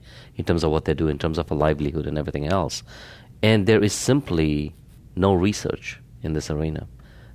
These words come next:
There is very little documentation. A lot of this, I think, is driven by the medical legal climate.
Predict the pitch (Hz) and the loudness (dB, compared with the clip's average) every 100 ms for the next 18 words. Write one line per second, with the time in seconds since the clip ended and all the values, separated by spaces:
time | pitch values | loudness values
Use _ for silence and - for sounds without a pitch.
0 | - - 87 85 78 82 92 85 82 80 | -4 2 4 4 2 2 4 4 2 0
1 | - 80 78 85 82 - - - - - | -2 -6 -4 -2 -2 -4 -10 -14 -20 -20
2 | - - 92 101 143 123 92 87 82 87 | -14 0 4 6 4 2 -2 0 -2 -2
3 | 80 71 90 82 80 73 76 76 80 80 | -6 -4 0 0 0 0 0 0 0 2
4 | 76 90 87 - 65 69 57 | 0 2 0 -2 -8 -10 -12